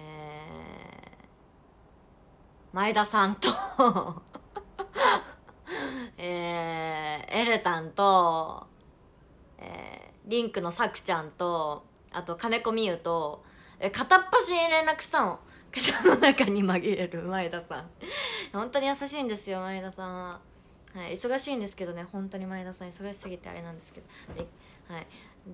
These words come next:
でも、<laughs> めちゃめちゃ焼き鳥食べたくって。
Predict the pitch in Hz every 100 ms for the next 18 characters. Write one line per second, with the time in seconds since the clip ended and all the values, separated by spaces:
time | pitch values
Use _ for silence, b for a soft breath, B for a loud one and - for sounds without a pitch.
0 | 196 262 262 254 254 220 185 254 - -
1 | - - 220 - 427 - 466 440 277 220
2 | 311 - 587 539 539 453 392 381 381 381
3 | 349 349 339 339 349 339 226 202 - 185
4 | 185 -